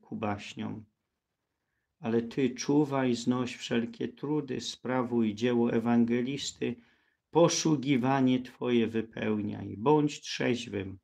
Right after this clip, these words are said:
bo mnie już ofiarować mają i czas rozwiązania mego nadchodzi. Potykaniem dobrym potykałem się, zawodu dokonałem, wiarę zachowałem.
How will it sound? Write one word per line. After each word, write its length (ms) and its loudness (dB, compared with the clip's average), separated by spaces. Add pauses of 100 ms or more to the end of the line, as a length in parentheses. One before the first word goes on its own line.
(560)
bo 180 2
mnie 380 8
już 240 0
ofiarować 840 -4
mają 480 2
i 140 -2
czas 460 -2
rozwiązania 840 2
mego 380 -4
nadchodzi. 800 -8 (1080)
Potykaniem 800 2
dobrym 540 2
potykałem 800 -2
się, 260 -4
zawodu 600 2
dokonałem, 840 0
wiarę 400 0
zachowałem. 880 -4